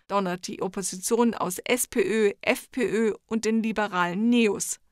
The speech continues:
Die Grünen können sich zu dieser klaren Aussage noch nicht durchringen.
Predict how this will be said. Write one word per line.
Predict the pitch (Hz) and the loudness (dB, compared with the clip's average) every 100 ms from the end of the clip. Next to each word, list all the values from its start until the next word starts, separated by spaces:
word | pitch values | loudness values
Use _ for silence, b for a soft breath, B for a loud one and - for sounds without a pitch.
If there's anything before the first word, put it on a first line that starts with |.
| b b b b b b - | b b b b b b -6
Die | 214 | -4
Grünen | 202 220 247 302 | 2 4 4 2
können | 294 247 233 | -2 0 2
sich | 233 254 | 2 -2
zu | - 240 | -2 -2
dieser | 226 240 233 | 0 2 0
klaren | - 226 226 226 | 0 2 2 0
Aussage | 233 208 - 208 214 233 | -2 -2 2 2 4 0
noch | 240 | 0
nicht | 285 285 - | -2 -2 -2
durchringen. | 190 175 - 185 185 254 | -4 -4 -4 -4 -4 -8